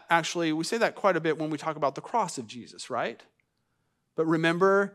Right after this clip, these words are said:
in his baptism, the cross is looming in the shadow in the, in the background, and those steps lead to the cross. Those same dynamics are at play here, not just at the end of the story, but at the beginning. And that's important because of this.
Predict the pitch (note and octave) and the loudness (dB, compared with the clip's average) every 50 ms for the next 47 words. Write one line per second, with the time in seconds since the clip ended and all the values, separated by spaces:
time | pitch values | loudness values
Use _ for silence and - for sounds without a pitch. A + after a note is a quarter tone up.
0 | _ _ - D#3+ E3 D#3+ C#3+ C#3 E3 D#3 D#3 D#3 D#3 - F3+ D#3+ E3 F3 E3 D#3+ | _ _ -6 -4 -4 -4 -2 2 4 4 4 4 4 2 0 2 2 -2 -2 -2
1 | C#3+ C3 - - E3 D3+ D#3 D#3+ - D#3 C#3 D3 D3+ D3+ E3 D#3+ D#3+ D#3+ D#3 D3+ | -4 -2 2 4 4 4 4 2 -2 -4 -4 -4 -2 -2 -2 -2 -2 -2 -2 -4
2 | D3+ D#3+ D3 D#3 D3 C#3+ C3 - - D3 D3 D#3 D#3 D#3 D#3 D3+ D3+ C#3+ B2 C3+ | -6 -6 -8 -8 -6 -2 -2 0 2 4 4 4 4 2 0 -2 -2 -4 -6 -8
3 | D3+ D3+ C#3 C3+ C3+ C3+ C3 C3 - - - - _ _ D3 C#3 B2+ D3 D#3 D3 | -8 -8 -6 -2 -2 -2 -2 -4 -6 -12 -20 -20 _ _ -8 0 2 4 2 4
4 | C#3+ E3+ E3+ D#3 D#3 D#3 D3+ C#3+ C#3 C3+ B2+ - - - E3 D#3 - - - C#3 | 4 2 2 4 4 2 0 0 -2 -2 -2 -2 0 2 0 0 0 -2 -4 -4
5 | C#3 D3+ E3+ D#3+ E3+ E3+ E3+ - F3 E3+ E3+ F3 E3+ E3 - - - - - _ | -4 -4 -4 -6 -8 -10 -6 -2 -2 0 0 0 -2 -4 -8 -12 -12 -14 -18 _
6 | _ _ _ _ _ _ _ _ _ _ _ _ _ - B2+ F#3 G3 G#3 G3 - | _ _ _ _ _ _ _ _ _ _ _ _ _ -4 2 2 4 4 4 2
7 | - - - - - - G#3 G#3+ A3 A3 A3+ A3+ A3 F#3+ G3 F3+ E3+ E3 F3 F3+ | 0 0 0 0 0 0 0 0 -2 -2 -2 -4 -2 0 0 0 0 0 0 0
8 | F3+ F3+ F3 E3 D#3 - - - D#3 D#3 D#3 D#3 D3+ - - - E3+ D3+ D3+ C#3 | 0 0 -2 -2 -4 -6 -6 -4 -4 -2 -2 -4 -4 -8 -8 -6 -6 -6 -6 -6
9 | - - - F3+ F3+ D#3 C#3+ D3+ E3 E3 C3+ E3 F3 D#3+ - F3+ E3 - D#3 C3 | -8 -12 -6 -4 -2 -2 -2 -2 -2 -4 -4 -6 -8 -6 -6 -6 -4 -4 -4 -4
10 | - E3 E3+ F3 F3+ E3+ D#3 C#3+ C3+ - - - C3+ B2+ B2+ B2+ B2+ A#2+ - - | -4 -4 -4 -2 -2 -4 -4 -6 -8 -10 -8 -8 -8 -6 -6 -8 -10 -12 -14 -18
11 | - - - - _ - D#3 - - D3+ C#3+ C#3+ C#3 - _ _ _ - C#3 C#3+ | -20 -20 -20 -10 _ -4 -4 0 0 0 0 0 -2 -8 _ _ _ -8 -6 -6
12 | C3+ B2+ D3+ C#3 C3 C3 B2+ B2 C#3+ D#3 E3 - - F3+ D#3 - - D#3 D3 - | -4 -2 -2 -2 -2 -2 -2 0 0 0 0 0 -4 -4 -6 -4 -4 -4 -4 -4
13 | - C#3+ C3 D3 C3+ - D#3 C3+ A#2+ C3+ B2 A#2 C3 A#2+ A#2 A2+ - - - - | -6 -10 -10 -10 -8 -6 -6 -6 -6 -6 -8 -6 -6 -6 -4 -4 -6 -8 -8 -10